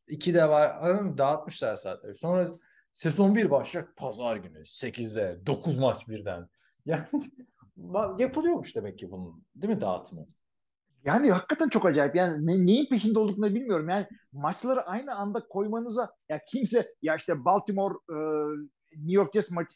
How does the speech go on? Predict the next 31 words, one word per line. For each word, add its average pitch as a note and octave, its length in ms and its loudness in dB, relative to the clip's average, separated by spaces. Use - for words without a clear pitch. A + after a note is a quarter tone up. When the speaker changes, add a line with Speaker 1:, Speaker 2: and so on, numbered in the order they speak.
Speaker 2:
preseason'ı F3+ 520 2
seyrettim F3+ 400 0
ama A#3+ 140 4
aynı A#3 140 -2
zamanda B3 340 -2
Chicago C4+ 460 2
preseason A3 380 -2
maçını G#3+ 220 -4
kaçırıyorum. F#3 460 -2
"Bunları G3 360 2
dağıtın A#3 300 4
kardeşim." G3+ 500 -4
diye G3 180 -2
bir F#3 60 -6
şey A3 120 -2
yok. E3+ 200 0
Ne D3+ 80 -2
yapıyorsun? F#3 540 -2
Speaker 1:
Sezon D3 380 4
Speaker 2:
Şey, C4+ 100 6
Speaker 1:
için - 140 -2
de A3+ 40 0
Speaker 2:
preseason'da - 260 6
ya. C3 100 8
Speaker 1:
dağıtın F3+ 180 -2
ya. D#3+ 300 -2
Hepsi G3 380 -2
birde G#3 280 -2
başlamasın B3 640 2
Speaker 2:
Ha? E3+ 80 -2
Speaker 1:
abi. F#3+ 340 0